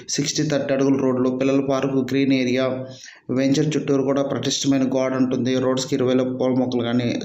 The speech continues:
చూస్తున్నారు, ఆర్చ్ ఉంది. ఉమ్, ప్రతి ప్లాట్కి మంచినీటి ట్యాప్ కనెక్షన్ కానివ్వండి, ఇలా ఒకటి కాదండి, డెవలప్మెంట్స్ అనేది మనకి వస్తూనే ఉంటాయి, చేసుకుంటూ పోతుంది. మొత్తం డెవలప్మెంట్ అయిన తర్వాత, ఇల్లులా స్టార్ట్ అయిన తర్వాత రేట్లు పెరుగుతాయి. కాబట్టి మనం ఏం చేయాలంటే ముందలనే తీసుకోవాలి,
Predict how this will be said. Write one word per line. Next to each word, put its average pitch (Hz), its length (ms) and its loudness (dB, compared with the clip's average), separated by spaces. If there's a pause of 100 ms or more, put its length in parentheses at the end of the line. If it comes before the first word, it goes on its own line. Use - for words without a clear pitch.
(140)
చూస్తున్నారు, 147 340 2
ఆర్చ్ 131 380 -2
ఉంది. 131 560 2 (540)
ఉమ్, 160 180 2
ప్రతి 147 160 -2
ప్లాట్కి 143 420 2
మంచినీటి 135 400 0
ట్యాప్ 127 300 -2
కనెక్షన్ 131 380 0
కానివ్వండి, 127 720 0 (300)
ఇలా 175 160 2
ఒకటి 160 300 0
కాదండి, 156 680 2
డెవలప్మెంట్స్ 151 580 0
అనేది 156 200 4
మనకి 156 280 2
వస్తూనే 131 380 0
ఉంటాయి, 165 460 2 (500)
చేసుకుంటూ 175 400 2
పోతుంది. 156 320 4
మొత్తం 143 360 2
డెవలప్మెంట్ 175 440 2
అయిన 160 120 2
తర్వాత, 160 200 2
ఇల్లులా 156 340 4
స్టార్ట్ 151 300 -2
అయిన 151 100 2
తర్వాత 196 240 0
రేట్లు 196 260 4
పెరుగుతాయి. 170 360 2
కాబట్టి 160 260 0
మనం 165 160 2
ఏం 170 160 2
చేయాలంటే 170 260 2
ముందలనే 196 480 2
తీసుకోవాలి, 143 480 -2